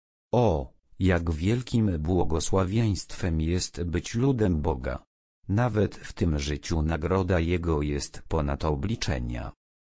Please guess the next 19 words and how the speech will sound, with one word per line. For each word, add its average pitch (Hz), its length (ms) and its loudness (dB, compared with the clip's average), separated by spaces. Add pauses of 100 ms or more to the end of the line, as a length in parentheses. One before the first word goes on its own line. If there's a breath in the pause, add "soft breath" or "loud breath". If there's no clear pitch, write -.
(100)
Przez - 320 -4
cały 104 380 0
wiek 98 380 2
Bóg 82 320 -2
dozwolił, 76 880 -2 (220)
aby 110 340 2
lud 76 240 -4
Jego 80 360 0
był 87 400 2
rozproszony 90 720 0
jako 87 460 0
owce 80 460 -2
w - 80 -8
pośród 85 520 0
wilków, - 840 -4 (200)
jako 98 500 0
pszenica 104 680 0
między 82 580 2
konkolem, 69 840 0